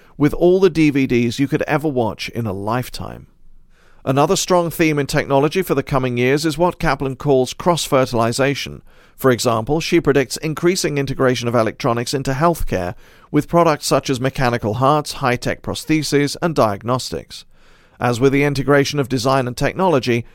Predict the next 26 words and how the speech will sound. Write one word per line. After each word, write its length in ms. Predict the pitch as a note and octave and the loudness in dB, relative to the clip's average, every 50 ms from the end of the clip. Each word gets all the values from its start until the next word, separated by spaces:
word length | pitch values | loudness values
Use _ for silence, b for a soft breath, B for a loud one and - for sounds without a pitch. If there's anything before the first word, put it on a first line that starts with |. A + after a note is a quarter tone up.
| b b - | b b -2
managers 460 | C3+ E3+ F#3 F#3 F3+ C#3 D3 C3+ A#2+ | 0 2 4 4 4 2 0 0 2
will 100 | C3+ C3+ | 0 0
need 240 | C3+ D3 D#3 D3+ - | 2 2 0 0 0
to 100 | - C#3+ | -2 -4
forge 440 | - - - D#3 D3 D3 C#3 - | -4 0 2 4 4 4 4 2
new 200 | B2+ B2+ D3 F3 | -2 0 0 0
partnerships 640 | G3 - - D3+ C#3 G#2 F2 A#2+ - C3 G#2+ A2 - | 0 0 0 0 2 0 0 -2 -2 -2 -2 -2 -4
with 120 | A#2+ A#2 | -8 -6
scientists 600 | - - D#3+ D3+ C#3+ C3+ - C3+ B2 - - - | -2 0 0 0 0 0 -2 -4 -4 -4 -8 -4
working 440 | A#2+ B2 C#3+ D3+ D#3 - E3 D#3 D3+ | 0 2 4 4 4 2 -2 -2 -2
in 120 | C#3 A#2+ | -2 -2
divergent 600 | A2+ A#2 A2 A#2 G#2+ A2+ A2+ A2 - G2 F#2 E2+ | 0 0 0 2 2 2 0 0 -2 -6 -10 -12
fields. 580 | - - C#3 C#3+ C3+ A#2+ D2 - - - - - b b b b b b b b b b | -8 -4 -2 -2 -2 -2 -4 -6 -10 -12 -14 -16 b b b b b b b b b b
"It's 200 | b - - - | b -2 0 2
not 180 | E3 G#3 G3+ F3 | 4 4 6 6
easy, 320 | E3+ D#3+ C#3+ C3 B2+ B2+ | 6 6 4 4 2 2
but 140 | A#2 C#3+ C3+ | 2 2 0
managers 440 | C3 C#3 C#3+ C#3+ C#3+ B2 B2+ A#2+ A2 | 0 0 -2 -2 -2 -2 -4 -4 -2
now 200 | B2 C3+ D3 E3 | -2 -2 -2 -2
see 180 | - - E3+ D#3 | -2 0 0 0
the 100 | B2+ C3 | 0 0
need 260 | C3+ C#3 C3+ C3+ C3 | 0 0 0 0 -2
to 60 | - | -4
pull 220 | - - C3+ B2+ | -2 0 2 2
this 200 | A#2 A#2 A#2+ - | 2 2 0 2
off, 340 | F3+ F3 C#3+ G#2 - - b | 2 2 2 0 -2 -6 b